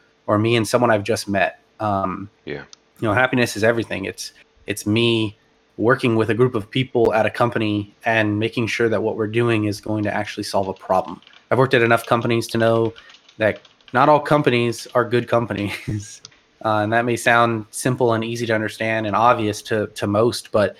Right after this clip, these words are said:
Speaker 1: it took me a little while to figure that out because I always thought companies have a good intention of what they're trying to do, and that's just not the case. It's,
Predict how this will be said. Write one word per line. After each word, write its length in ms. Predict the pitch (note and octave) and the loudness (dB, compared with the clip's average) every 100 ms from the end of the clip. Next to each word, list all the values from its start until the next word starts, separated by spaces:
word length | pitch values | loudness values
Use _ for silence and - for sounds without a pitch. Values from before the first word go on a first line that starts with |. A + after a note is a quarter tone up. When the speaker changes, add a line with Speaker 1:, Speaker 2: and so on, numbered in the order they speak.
| _ - | _ -4
Speaker 1:
it 100 | B3 | 0
took 200 | F4 - | 0 4
me 80 | F3 | 6
a 80 | |
little 180 | B2+ A2+ | 8 6
while 200 | G#2+ G#2 | 6 4
to 40 | G2+ | 4
figure 200 | A#2+ A2 | 2 2
that 160 | G2+ | 4
out 220 | A2+ A2 - | 4 2 0
because 200 | A2 A2+ | -2 2
I 120 | A2+ | 6
always 360 | B2 C3 A#2+ | 6 4 2
thought 320 | - A#2 G#2+ - | 2 2 2 0
companies 560 | A2+ A2 A#2 A2 G#2 - - _ - _ _ | -2 -2 -4 -4 -6 -12 -20 _ -20 _ _
have 260 | - A#2 G#2+ | -8 -2 0
a 40 | |
good 240 | G#2 A2+ A#2+ | 0 2 4
intention 560 | G#2+ G#2 A2 G#2+ D3 | 2 0 -4 -2 -2
of 80 | A#2+ | -2
what 120 | G#2 | -4
they're 120 | G#2+ G2 | -4 -6
trying 280 | - G#2+ | -4 -4
to 60 | G2+ | -4
do, 260 | G2 A#2 G#2+ | -2 0 2
and 120 | G2+ | 0
that's 160 | G#2+ - | -2 -4
just 280 | - - A2 | -16 -10 -2
not 180 | G2+ | -2
the 60 | - | -2
case. 340 | - F2+ - | -6 -6 -6
It's, 280 | - - - | -18 -18 -20